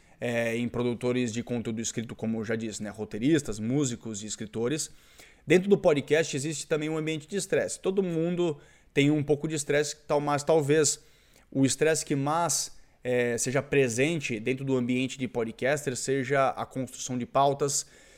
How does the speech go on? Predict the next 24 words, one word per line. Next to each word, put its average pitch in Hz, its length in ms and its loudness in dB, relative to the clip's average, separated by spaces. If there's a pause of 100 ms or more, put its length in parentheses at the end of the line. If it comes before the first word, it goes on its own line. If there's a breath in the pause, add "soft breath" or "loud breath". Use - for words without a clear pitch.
seja, 135 800 4
caso 127 200 0
você 123 220 -2
faça 127 480 0
monólogos, 123 640 0
né, 131 280 -2 (380 loud breath)
a, 120 840 2
o 135 160 2
estresse 143 500 2
da 135 120 2
procura 160 640 2
da 139 100 4
pauta 131 260 0
perfeita, 135 420 -4
né, 131 120 -4
de 120 120 -6
você 120 480 0 (420 loud breath)
ter 143 180 6
que 175 120 -2
entregar 151 520 4
com 156 100 -4
um 143 60 0
certo 143 360 0
prazo 143 680 2